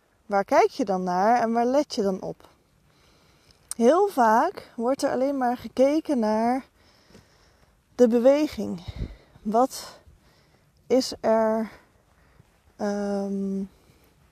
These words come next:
te zien zonder ruiter? En wat kan je dan uiteindelijk dus naar het potentieel rijden, trainen, naar wat hij, naar wat het paard zou kunnen?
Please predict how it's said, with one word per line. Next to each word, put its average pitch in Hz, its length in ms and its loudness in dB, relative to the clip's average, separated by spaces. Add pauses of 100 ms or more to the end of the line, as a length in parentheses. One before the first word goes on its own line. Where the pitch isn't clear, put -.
(640)
te 240 160 2
zien 262 400 0 (580)
zonder 247 300 -4
ruiter? 254 500 -2 (600)
En 233 200 2
wat 247 220 0
kan 269 180 -2
je 262 100 2
dan 247 220 2
uiteindelijk 262 560 -2
dus 269 460 -2 (440)
naar 208 220 -2
het 220 140 -2
potentieel 226 840 2 (220)
rijden, 240 600 0 (480)
trainen, 247 800 -2
naar 208 180 -2
wat 196 240 2
hij, 254 420 0 (760)
naar 214 260 -4
wat 208 160 -2
het 240 160 -2
paard 214 300 0
zou 220 240 -6
kunnen? 208 380 0